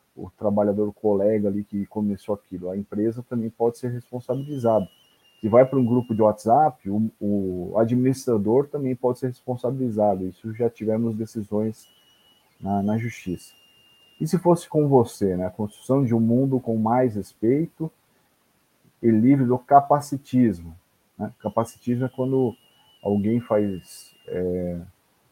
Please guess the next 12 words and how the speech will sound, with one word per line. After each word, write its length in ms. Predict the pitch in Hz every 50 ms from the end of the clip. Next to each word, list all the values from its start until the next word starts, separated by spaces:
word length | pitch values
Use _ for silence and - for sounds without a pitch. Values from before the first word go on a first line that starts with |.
| _ _
algum 300 | - 92 95 95 110 113
ataque 520 | 110 104 - - 104 107 110 110 - - 113
com 640 | - - 120 123 120 117 110 110 104 98 92 - - -
a, 40 | -
uma 100 | 92 90
pessoa 420 | 90 - 104 98 - - 110 110
que 160 | 104 - -
é 320 | 110 107 104 101 101 95 87 - _ _ _ _ _ _ _ _ _ _ _ _ _ _ _ _ _ _ _ _ -
P 80 | - 113
C 220 | - - - 113
D, 280 | 101 92 104 104 101 98
né? 260 | 98 104 120 127